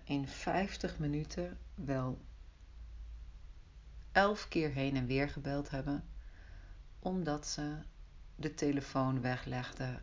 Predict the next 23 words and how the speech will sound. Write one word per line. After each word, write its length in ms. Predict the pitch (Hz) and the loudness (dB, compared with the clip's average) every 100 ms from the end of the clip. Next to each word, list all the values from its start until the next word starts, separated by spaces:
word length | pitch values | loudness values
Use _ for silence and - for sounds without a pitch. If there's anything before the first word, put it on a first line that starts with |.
| - | -6
en 200 | - 131 | -2 0
verder 260 | 123 123 135 | 2 0 2
ging 240 | 135 127 | 0 0
praten. 720 | - 127 127 127 - 123 127 | 4 4 4 2 0 0 -2
Ze 160 | - 175 | -4 -4
ging, 420 | - 175 170 170 | 0 0 0 0
ze 100 | - | 0
hing 280 | 160 170 170 | 4 4 4
een 100 | 165 | 2
keer 180 | 160 156 | 0 -2
per 260 | - 160 | -2 0
ongeluk 520 | 151 151 151 147 - | 2 2 0 0 2
op. 400 | 139 120 - - - - - - - - | 4 4 2 -8 -14 -12 -12 -14 -16 -12
Ehm, 760 | - 147 147 147 143 139 143 139 - - - - - - - - - - - - - - - - - - - - | -2 0 2 2 2 2 2 0 -4 -12 -18 -18 -18 -18 -18 -18 -20 -18 -18 -18 -18 -20 -18 -18 -20 -20 -16 -10
ze 260 | - 180 | 0 0
vergat 480 | 185 165 - 131 131 | 0 -2 0 0 0
iets. 520 | 135 123 120 - 139 - - | -2 -2 -2 -2 -2 -2 -6
<laughs> 240 | - - 170 - | -2 0 0 0
Nou, 200 | - 170 - - - 175 - | 2 2 0 -4 -4 0 4
je 200 | 170 - | 4 6
kunt 280 | 202 240 | 8 8
je 80 | - | 6
voorstellen, 800 | - 165 196 - 180 180 175 | 2 6 6 6 4 4 4